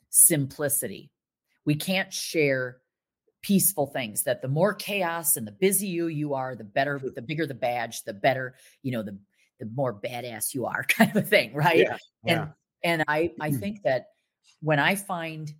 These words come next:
Speaker 1: people, I saw a group of people just a couple of nights ago that were very successful,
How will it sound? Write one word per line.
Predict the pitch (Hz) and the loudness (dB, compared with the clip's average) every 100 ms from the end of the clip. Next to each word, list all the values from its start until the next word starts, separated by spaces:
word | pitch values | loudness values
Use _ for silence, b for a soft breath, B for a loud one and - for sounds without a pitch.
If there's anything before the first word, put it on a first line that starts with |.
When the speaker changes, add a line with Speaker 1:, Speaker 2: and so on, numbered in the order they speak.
| _ - | _ -8
Speaker 1:
people, | 185 165 120 | -6 -2 -2
I | 120 | -2
saw | - 143 135 131 131 | -4 -4 -4 -6 -8
a | 113 | -12
group | 117 147 190 190 | -6 2 2 2
of | 147 - | -8 -10
people | 185 170 127 | -12 -10 -10
just | 117 131 - | -8 -10 -10
a | |
couple | - 160 151 | -8 -6 -4
of | 131 | -4
nights | 131 131 | -4 -4
ago | 131 120 104 110 _ - | -4 -4 -4 -8 _ -4
that | 135 | -2
were | 135 120 | -2 -6
very | 127 151 165 151 | -2 2 4 2
successful, | 135 135 110 123 107 - - - | 0 -4 -4 -4 -4 -8 -12 -14